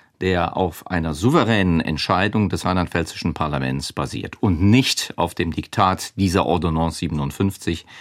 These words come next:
von neunzehnhundertsechsundvierzig. Und das hat nun eine ganze Reihe Probleme mit sich gebracht, denn in einer ersten Abstimmungsrunde neunzehnhundertfünfzig ist das genau durchgefallen.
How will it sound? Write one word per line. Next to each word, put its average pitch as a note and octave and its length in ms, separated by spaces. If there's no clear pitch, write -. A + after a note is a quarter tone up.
von F#2 180
neunzehnhundertsechsundvierzig. - 1120
Und G2 220
das E3+ 280
hat E3+ 180
nun D#3 160
eine C#3 80
ganze A#2+ 360
Reihe G2 240
Probleme D2+ 480
mit B1 160
sich - 220
gebracht, C3+ 400
denn A2 140
in G#2 120
einer F#2 240
ersten G#2 320
Abstimmungsrunde A2 760
neunzehnhundertfünfzig F#2 880
ist F#2 160
das E2+ 100
genau D#2+ 220
durchgefallen. A#2+ 720